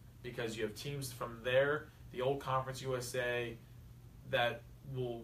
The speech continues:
wanna be a part of something that could show out for a little bit. I mean, there's no way a Tulsa could make a run, but they're gonna wanna be in there for the money. And unfortunately, that's what you're gonna see.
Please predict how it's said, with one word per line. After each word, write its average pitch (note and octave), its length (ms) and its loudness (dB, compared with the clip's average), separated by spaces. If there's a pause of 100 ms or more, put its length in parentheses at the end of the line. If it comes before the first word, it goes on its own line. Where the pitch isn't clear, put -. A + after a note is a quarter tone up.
(100)
wanna C3 240 6
be B2+ 320 -2
a - 80 -2
part - 380 2
of C3 160 2
something C3 300 -2
that A2 160 -6
could A2 180 -8 (480)
show B2 360 -2
out A#2 260 6
for B2+ 100 -2
a B2 40 0
little C3+ 200 4
bit. D3+ 280 -4 (280)
I - 40 -10
mean, D3+ 80 -4
there's D#3 160 -4
no F3 200 8
way C#3 560 6 (180)
a A#2 60 -4
Tulsa B2+ 500 -2
could A2 220 -8
make A2+ 200 -6
a G#2+ 40 -4
run, G#2+ 380 -2
but G#2+ 120 -4
they're B2 100 -2
gonna B2 220 -2
wanna A#2+ 220 -2
be A#2+ 160 -2
in A#2+ 60 -2
there A2+ 120 -2
for G#2+ 100 -8
the G#2 100 -6
money. G2 320 -8 (340)
And C3 120 -2
unfortunately, C#3 480 2
that's B2+ 140 0
what C3 80 2
you're B2 80 -4
gonna A#2+ 100 -6
see. B2+ 400 -2